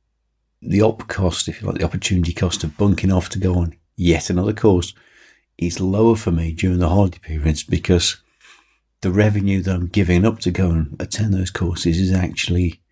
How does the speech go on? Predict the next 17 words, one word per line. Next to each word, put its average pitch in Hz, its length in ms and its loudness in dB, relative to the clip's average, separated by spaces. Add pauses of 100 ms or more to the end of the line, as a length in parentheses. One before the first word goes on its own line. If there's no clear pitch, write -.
(260)
lower. 85 280 -2
So 92 220 -2
I'm 92 140 0
sacrificing 85 960 -2 (1040)
less 87 360 0
income. 82 460 0 (1300)
And 101 300 0 (200)
of - 100 -10
course, 98 240 2
remember 98 260 2
the 90 120 0
cost 107 340 0
of 85 100 -2
the 90 80 0
courses, 95 680 0
if - 160 -2
they 95 340 4